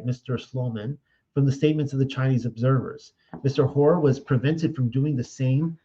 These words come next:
by the fear of being ridiculed. I may note that there is a bay not far from the spot among the Chusan Islands,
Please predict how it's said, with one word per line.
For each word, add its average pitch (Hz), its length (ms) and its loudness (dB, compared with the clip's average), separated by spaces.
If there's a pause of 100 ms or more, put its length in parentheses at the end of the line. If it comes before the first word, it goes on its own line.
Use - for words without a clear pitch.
(220)
by 131 100 -2
the 135 120 4
fear 139 260 0
of 139 80 2
being 120 200 0
ridiculed. 135 600 -4 (360)
I 135 120 2
may 147 180 4
note 151 280 2
that 139 120 0
there 131 160 2
is 127 200 -2
a 175 40 0
bay 120 240 2
not 123 320 -4
far 127 220 -2
from 120 140 -6
the 113 60 -6
spot 113 300 -6
among 123 300 -2
the 117 180 -4
Chusan 139 580 -6
Islands, 117 460 -6